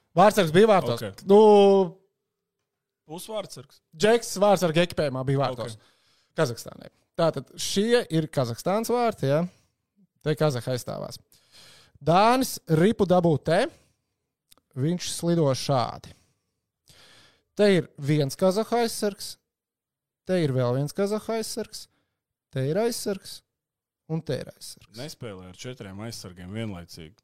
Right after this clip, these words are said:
Speaker 2: Divi ir uzbrucēji.
Speaker 1: Labi. Divi uzbrucēji, divi aizsargi. Kazahstānas izlases formās. Dānijas izlases devītais numurs ieslido zonā.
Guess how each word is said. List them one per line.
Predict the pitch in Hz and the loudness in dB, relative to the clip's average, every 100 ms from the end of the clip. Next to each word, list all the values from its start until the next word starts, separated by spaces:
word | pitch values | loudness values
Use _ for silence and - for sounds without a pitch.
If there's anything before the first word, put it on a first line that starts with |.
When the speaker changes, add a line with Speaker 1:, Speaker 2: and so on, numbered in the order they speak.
| _ _ _ _ _ 107 | _ _ _ _ _ -14
Speaker 2:
Divi | 147 131 | -10 -8
ir | 117 | -8
uzbrucēji. | 135 110 156 | -10 -6 2
Speaker 1:
Labi. | 156 120 - _ _ _ _ _ | 2 2 -6 _ _ _ _ _
Divi | 151 160 165 175 | -2 4 6 4
uzbrucēji, | 208 208 - 151 123 | 2 -4 -2 -2 -2
divi | 127 143 139 | -2 0 0
aizsargi. | 123 - - _ _ | -2 -6 -18 _ _
Kazahstānas | - 175 156 - 131 127 143 | 2 2 4 0 -4 -2 -2
izlases | 139 120 - | -2 -6 -8
formās. | 131 135 135 - - _ - - - - | -6 -6 -6 -12 -18 _ -20 -20 -20 -18
Dānijas | - 160 226 226 190 | -2 2 4 4 2
izlases | 180 151 | 0 0
devītais | 165 156 143 135 | 0 0 0 0
numurs | 147 147 143 | 0 0 0
ieslido | 143 185 202 | 0 2 2
zonā. | 143 123 127 | 2 2 0